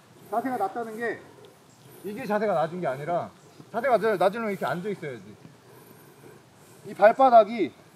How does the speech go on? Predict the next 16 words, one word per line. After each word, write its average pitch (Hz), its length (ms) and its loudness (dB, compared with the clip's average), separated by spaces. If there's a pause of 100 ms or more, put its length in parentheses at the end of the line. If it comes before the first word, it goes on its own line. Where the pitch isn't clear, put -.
(140)
지면에 220 640 -4
어느 196 140 -6
정도 190 260 -4
닿아 170 260 0
있어야 131 300 -6
돼. 95 100 -18 (680)
볼 262 140 -2
받을 175 260 0
때는. 120 220 -8 (1120)
이 196 120 -8
발, 202 520 6 (300)
이, 185 200 -8 (280)
이 185 280 -8
내 185 220 4
몸의 175 640 2
이, 160 60 -6